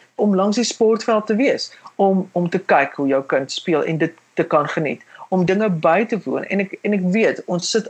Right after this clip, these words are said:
almal in praktiese situasies. Vir 'n gesin om te oorleef, moet albei ouers werk, ensovoorts. Maar ek dink ook, mense moet hulle prioriteite begin herevalueer, want jy het nie 'n flat screen T V nodig nie.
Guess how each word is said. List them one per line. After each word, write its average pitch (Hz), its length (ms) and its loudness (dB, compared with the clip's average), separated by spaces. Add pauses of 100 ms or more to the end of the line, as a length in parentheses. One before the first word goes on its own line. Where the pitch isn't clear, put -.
almal 196 340 2
in 170 100 -2
praktiese 147 460 -2
situasies. 143 760 -2 (260)
Vir 165 140 2
'n 156 60 -2
gesin 156 340 -2
om 143 140 -6
te 151 100 -2
oorleef, 139 380 0
moet 160 220 -2
albei 143 340 0
ouers 135 280 0
werk, 156 380 0 (180)
ensovoorts. 156 720 0 (240)
Maar 185 400 2
ek 175 200 -6
dink 233 220 2
ook, 156 220 -2 (220)
mense 170 320 0
moet 175 180 0
hulle 151 160 2
prioriteite 156 880 0
begin 139 440 -4 (440)
herevalueer, 147 1040 0
want 165 180 -2
jy 165 280 2
het 196 220 0
nie 202 140 2
'n 151 80 -4
flat 135 300 0
screen - 320 -6
T - 180 -6
V - 20 -10
nodig - 480 -6
nie. 147 220 -10